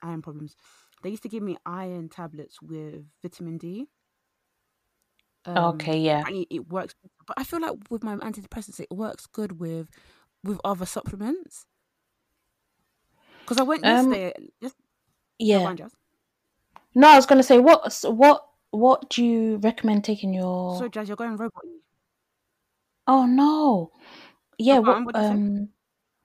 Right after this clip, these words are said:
Speaker 2: no, I was just gonna say, what do you recommend, what, um, using with your antidepressants? What, what have you found has been
Speaker 1: Oh,
Speaker 2: good
Speaker 1: yeah. Obviously, this is
Speaker 2: to
Speaker 1: my
Speaker 2: take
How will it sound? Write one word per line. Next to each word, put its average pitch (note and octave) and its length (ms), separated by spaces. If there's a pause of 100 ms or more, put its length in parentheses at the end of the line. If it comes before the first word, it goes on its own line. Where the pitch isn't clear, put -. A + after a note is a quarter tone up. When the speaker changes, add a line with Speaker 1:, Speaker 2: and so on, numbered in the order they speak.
(340)
Speaker 2:
no, A#3 140
I - 20
was A3+ 100
just B3 180
gonna G#3 160
say, G3+ 320
what G3 360
do A3 120
you G#3+ 100
recommend, G#3 540 (600)
what, G3+ 400
um, F3 560 (520)
using F3+ 540
with E3+ 200
your E3 420
antidepressants? F3 800
What, - 240
what F#3 140
have F3+ 100
you E3+ 60
found F3+ 360
has E3 160
been E3 460 (840)
Speaker 1:
Oh, C4+ 140 (100)
Speaker 2:
good E3+ 220
Speaker 1:
yeah. F3+ 200 (280)
Obviously, C#4 360
this A#3+ 180
is G#3+ 120
Speaker 2:
to F#3 80
Speaker 1:
my G3 80
Speaker 2:
take F3+ 120